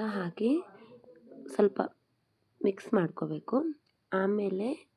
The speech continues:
ನಿಮಗೆ ಯಾವ ಹದಕ್ಕೆ ಬೇಕೋ ಆ ಹದಕ್ಕೆ ತಣ್ಣೀರನ್ನು ನಾನು ಇಲ್ಲಿ ಹಾಕ್ಕೋತಾ ಇದ್ದೀನಿ. ನೋಡಿ, ಎಷ್ಟು ರೊಟ್ಟಿ ಮಾಡೋಷ್ಟು, ಮಾಮೂಲಿ ನೀವು ಅಕ್ಕಿ ರೊಟ್ಟಿ ಎಲ್ಲ ಮಾಡ್ತೀರಲ್ವ,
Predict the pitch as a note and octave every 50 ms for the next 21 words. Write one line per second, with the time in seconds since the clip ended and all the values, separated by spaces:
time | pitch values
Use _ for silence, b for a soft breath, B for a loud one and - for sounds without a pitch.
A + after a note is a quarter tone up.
0 | - G#3 G#3 G3+ G#3 G#3 G#3 - A3 A3+ C4 C4+ C#4+ - F#3+ F3+ D#3+ D#3+ F#3 G#3+
1 | A3 G#3 G3+ G3 F#3 F#3+ G#3+ - _ - F#3+ F3+ E3+ - - G#3+ A#3+ C4+ - -
2 | - - F#3+ F#3+ F#3+ F#3 F#3 F3 F3+ F3 - - A#3 - - - B B B B
3 | B B B - A3+ G#3+ G#3+ A3 A#3 A#3 A3+ G#3+ G#3 G3+ G#3 G#3 G#3 F#3+ F#3 F3+
4 | - - - - G3 F#3 F3+ F#3 F3+ F3 E3+ E3+ F#3 F3+ - - - F3+ - E3+
5 | E3 D#3 E3 F3 G#3 C4 D#4 - - b b b b b b b b b _ _
6 | - - F3+ F3+ F#3 A3+ D4+ - _ _ - F#3+ F3 - - _ _ _ - -
7 | G#3+ - - - _ _ - - G#3 F#3 - - B3 A#3+ A3+ G#3 G3 F3+ F#3 E3+
8 | E3 - - - F3 - - - - _ - - F#3+ F#3 G3 A3 A3+ A3+ A3+ A3
9 | A3 G3+ G3 F#3+ F#3 F3+ F#3 B B B B B B G3+ F#3+ - - A3+ A3+ A3
10 | G3 - - G3 F#3 F#3 F#3 F#3 F3+ F3 F3 - - E3+ F3 F3 F#3+